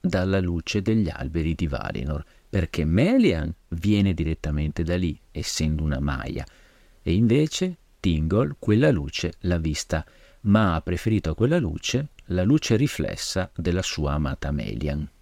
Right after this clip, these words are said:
E i due creano e sviluppano il regno del Doriath. C'è una descrizione bellissima all'interno del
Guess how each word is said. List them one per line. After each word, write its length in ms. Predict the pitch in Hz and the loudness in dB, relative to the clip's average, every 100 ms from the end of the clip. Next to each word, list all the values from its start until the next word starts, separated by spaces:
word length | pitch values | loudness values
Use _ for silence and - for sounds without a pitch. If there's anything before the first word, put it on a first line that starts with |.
| _ _ _ | _ _ _
E 100 | 185 | 0
i 160 | 220 139 | 2 2
due 360 | 95 80 78 | 0 0 -2
creano 440 | - 117 98 80 82 | -2 0 0 0 0
e 40 | |
sviluppano 840 | 98 123 117 78 - - 98 120 - - | 0 0 0 0 -4 -4 0 0 -2 0
il 240 | 160 165 | 2 2
regno 480 | - 65 69 73 - - | 0 -4 -4 -4 -6 -6
del 360 | 104 120 95 | 2 4 4
Doriath. 720 | 87 76 69 71 78 - 85 - _ _ _ _ | 2 -2 -2 -4 -6 -4 -6 -6 _ _ _ _
C'è 140 | - | 0
una 160 | 208 123 | 2 4
descrizione 640 | 113 - 120 - 151 123 | 2 2 -2 2 2 2
bellissima 880 | 95 123 120 92 90 - 101 95 92 | 4 4 4 4 0 0 2 2 2
all'interno 920 | - 98 92 92 98 92 87 92 95 - | 0 0 2 0 0 2 2 2 0 -2
del 340 | 90 85 85 | -2 0 -2